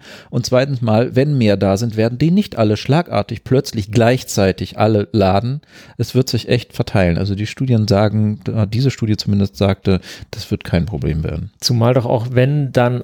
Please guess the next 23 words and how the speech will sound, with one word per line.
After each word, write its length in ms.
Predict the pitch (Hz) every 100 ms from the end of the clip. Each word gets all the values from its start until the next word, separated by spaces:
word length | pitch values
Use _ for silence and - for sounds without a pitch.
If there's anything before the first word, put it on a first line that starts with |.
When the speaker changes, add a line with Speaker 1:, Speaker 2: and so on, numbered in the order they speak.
| -
Speaker 2:
also 200 | - 101
angenommen, 320 | - 101 101 -
alle 160 | 101 104
hätten 200 | 101 110
jetzt 180 | 110 120
ein 160 | 117
E-Auto, 880 | 123 135 120 127 127 - 123 120 120
dann 320 | 113 107 104
würden 220 | 107 110 107
ja 120 | 104
auch 200 | 107 101
diejenigen, 520 | - 107 107 104 107
die 60 | 101
jetzt 240 | 101 - 104
ein 100 | 98
Haus 260 | 113 110
haben 220 | 110 107
zum 140 | 104 110
Beispiel, 440 | 107 104 - 110 104
würden 200 | 107 107
ja 120 | 104
dann 140 | 104
auch 340 | 104 110 -